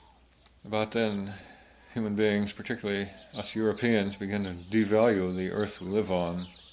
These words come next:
and focus our attention on transcendental values, a transcendental deity,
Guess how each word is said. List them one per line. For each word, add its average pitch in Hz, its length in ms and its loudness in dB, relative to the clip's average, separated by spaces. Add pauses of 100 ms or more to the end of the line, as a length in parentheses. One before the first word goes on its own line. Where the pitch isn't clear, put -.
(500)
and 87 120 -14
focus 107 400 -4
our 95 160 -2
attention 101 420 -6
on 87 240 -4 (460)
transcendental 107 1000 2 (560)
values, 95 760 0 (380)
a - 80 -14
transcendental 101 960 -4
deity, 98 520 -2